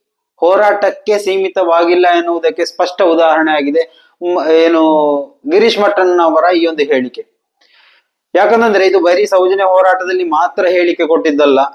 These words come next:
ಆ, ನೇಹಾ ಕೊಲೆ ಪ್ರಕ-, ಪ್ರಕರಣದಲ್ಲಿ ಇರ್ಬೋದು, ಐನಾಜ್ ಕೊಲೆ ಪ್ರಕರಣದಲ್ಲಿ ಇರ್ಬೋದು, ಎಲ್ಲ ಹೆಣ್ಣು ಮಕ್ಕಳಿಗೆ ಎಲ್ಲೆಲ್ಲಿ ಅನ್ಯಾಯವಾಗಿದೆ, ಅಲ್ಲೆಲ್ಲ ಗಿರೀಶ್ ಮಠಣ್ಣನವರು ತಮ್ಮ ಧ್ವನಿಯನ್ನ ಎತ್ತಾ ಇದ್ರು. ಯಾವ ರೀತಿಯಲ್ಲೆಲ್ಲ ಸಾಧ್ಯವಾಗುತ್ತೆ, ಆ ರೀತಿಯಲ್ಲೆಲ್ಲ ತನ್ನ ಧ್ವನಿಯನ್ನ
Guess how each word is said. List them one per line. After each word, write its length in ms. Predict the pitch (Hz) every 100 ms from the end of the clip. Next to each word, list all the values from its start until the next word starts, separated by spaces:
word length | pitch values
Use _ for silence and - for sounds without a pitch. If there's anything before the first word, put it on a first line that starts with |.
| - _
ಆ, 460 | 156 147 143 143
ನೇಹಾ 420 | 143 143 151 156 156
ಕೊಲೆ 240 | 160 151
ಪ್ರಕ-, 300 | 147 139 151
ಪ್ರಕರಣದಲ್ಲಿ 600 | - 139 147 147 147 147
ಇರ್ಬೋದು, 460 | 143 143 151 170 -
ಐನಾಜ್ 440 | 127 139 156 151 151
ಕೊಲೆ 280 | 147 143
ಪ್ರಕರಣದಲ್ಲಿ 580 | 139 147 147 151 151 147
ಇರ್ಬೋದು, 460 | 147 143 156 180 - - - - 285
ಎಲ್ಲ 240 | 294 403
ಹೆಣ್ಣು 440 | 233 160 180 196 214
ಮಕ್ಕಳಿಗೆ 480 | 202 202 190 190 180
ಎಲ್ಲೆಲ್ಲಿ 440 | 147 180 202 196
ಅನ್ಯಾಯವಾಗಿದೆ, 840 | 170 180 185 180 170 160 156 156
ಅಲ್ಲೆಲ್ಲ 520 | 175 156 180 196 226 214 190 - _ _ _ _ _ -
ಗಿರೀಶ್ 300 | 151 185 185
ಮಠಣ್ಣನವರು 560 | 180 160 165 165 160 175
ತಮ್ಮ 280 | 165 156 156
ಧ್ವನಿಯನ್ನ 520 | 143 160 180 170 156
ಎತ್ತಾ 280 | 147 - 127
ಇದ್ರು. 220 | 113 113
ಯಾವ 360 | 127 156 185
ರೀತಿಯಲ್ಲೆಲ್ಲ 540 | 233 240 240 226 214 208
ಸಾಧ್ಯವಾಗುತ್ತೆ, 680 | 208 190 190 180 175 - 208
ಆ 220 | 175 185
ರೀತಿಯಲ್ಲೆಲ್ಲ 580 | 180 - 175 175 220 220
ತನ್ನ 280 | 175 339
ಧ್ವನಿಯನ್ನ 480 | 311 151 156 - 160